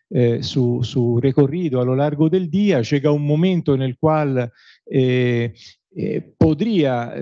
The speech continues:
dar lugar a una, eh, máxima cantidad de potencia,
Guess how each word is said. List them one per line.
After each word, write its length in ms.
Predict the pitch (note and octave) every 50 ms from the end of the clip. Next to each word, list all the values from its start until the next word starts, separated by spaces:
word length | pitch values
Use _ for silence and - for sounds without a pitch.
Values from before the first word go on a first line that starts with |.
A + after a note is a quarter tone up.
| B2+
dar 240 | A#2+ C#3 D3 C#3+ C#3
lugar 640 | C#3+ C#3+ C#3 B2+ C3+ D3 E3 F3+ F3 E3+ D3+ D3+ D3 -
a 140 | - C3 C3+
una, 500 | C3 B2+ C3 B2+ B2+ B2+ B2+ B2+ B2+ -
eh, 420 | C3+ C3 B2 B2+ B2 A#2+ B2+ B2 C3 B2
máxima 580 | D3 G#3 F#3+ D#3 - - - C#3 B2+ B2 A#2
cantidad 480 | G#2+ B2+ B2 A#2+ A2 C3 B2 C3+ C3 B2+
de 140 | B2 B2 -
potencia, 760 | - C#3+ C#3 F3 E3+ D#3 C#3+ C#3 C3+ - - F#3 G#3 G3+